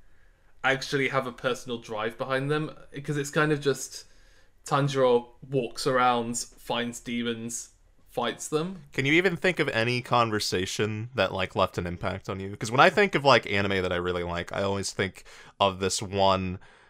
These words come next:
Speaker 2: not particularly a quote, but just this one moment of two characters interacting. Like that, 'cause that's what I care about a lot, is that sort of interaction. I can't think of anything from it.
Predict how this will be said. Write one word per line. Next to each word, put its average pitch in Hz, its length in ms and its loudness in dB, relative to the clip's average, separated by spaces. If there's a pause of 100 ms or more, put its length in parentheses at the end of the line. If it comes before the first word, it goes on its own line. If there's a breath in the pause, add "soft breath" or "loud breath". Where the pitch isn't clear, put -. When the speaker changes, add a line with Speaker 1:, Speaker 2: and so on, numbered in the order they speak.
(180 soft breath)
Speaker 2:
not 165 220 8
particularly 127 400 2
a 85 40 2
quote, 113 540 2
but 123 120 2
just 139 160 0
this 120 160 -2
one 113 240 2
moment 95 360 0
of 90 100 -10
two 101 200 -4
characters 92 440 -2
interacting. 90 600 -6
Like 123 160 0
that, 180 180 8
'cause 156 100 -2
that's - 220 6
what 160 80 8
I 123 120 8
care 98 260 0
about 87 200 2
a 87 60 -6
lot, 87 380 -4 (500)
is 95 260 -2
that 98 280 2
sort 95 200 -2
of 90 80 0
interaction. 92 640 -2 (220 loud breath)
I 123 120 4
can't 151 240 2
think 147 140 4
of 98 80 4
anything 92 440 0
from 90 260 -4
it. 90 160 -2